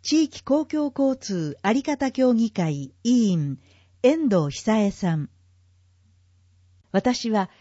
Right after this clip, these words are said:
平日の日中に仕事をしているので、仕事終わりや土日に徒歩で買い物を済ませることが多いです。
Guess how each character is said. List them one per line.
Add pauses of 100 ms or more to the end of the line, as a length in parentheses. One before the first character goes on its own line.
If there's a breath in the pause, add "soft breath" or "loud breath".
平
日
の
日
中
に
仕
事
を
し
て
い
る
の
で、 (220 soft breath)
仕
事
終
わ
り
や (180)
土
日
に (220 soft breath)
徒
歩
で
買
い
物
を
済
ま
せ
る
こ
と
が
多
い
で
す。